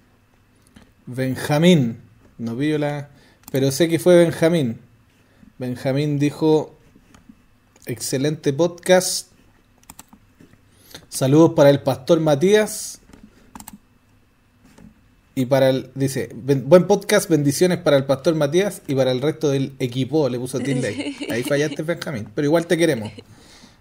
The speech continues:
Speaker 1: Igual, saludos, Benjita, el Benjita Paso, yo lo
Speaker 2: No.
Speaker 1: conozco, Santiago, Santiago de Chile.
Speaker 2: Eso.
Speaker 1: Bueno, escuchan en Bolivia, en Santiago de Chile. Sé que nos escuchan en Argentina.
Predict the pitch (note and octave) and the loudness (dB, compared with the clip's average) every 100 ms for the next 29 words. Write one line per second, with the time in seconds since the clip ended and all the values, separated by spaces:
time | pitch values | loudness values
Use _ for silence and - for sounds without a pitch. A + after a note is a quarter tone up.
0 | _ - C3+ C3 - - B2+ C#3+ D#3 F3 | _ -6 -4 -4 -8 -6 0 6 8 10
1 | E3 D#3 G3+ C#3 A2 B2+ C#3 D3+ C#3+ D3 | 8 4 2 2 0 0 -2 0 0 2
2 | - C3+ F2+ - - _ - C#3+ C3+ C#3+ | 0 -4 -6 -14 -20 _ -6 0 0 0
3 | C#3 C3 C3+ - D#3 A#2 F#2+ - - - | -4 -6 -8 -2 0 0 -4 -16 -20 -12
4 | C#3 - E3 D#3+ - D#3+ A2 - - - | -8 0 4 4 4 2 0 -6 -20 -20
5 | - - G#3 F3 D#3+ C#3 D#3 D3+ C#3 B2+ | -20 -20 -2 2 4 2 2 2 4 6
6 | D3+ F3+ F3 E3+ E3 C3 D#3 D#3 C#3 - | 8 10 8 6 0 -2 2 2 2 0
7 | E3+ E3+ F3 _ _ _ _ _ _ _ | 0 0 -4 _ _ _ _ _ _ _
8 | - D#3 D#3+ D3+ D#3+ E3 D#3 D3+ D#3+ C#3 | -6 0 0 0 2 4 4 4 0 0
9 | D#3+ E3 C#3 | 0 0 -2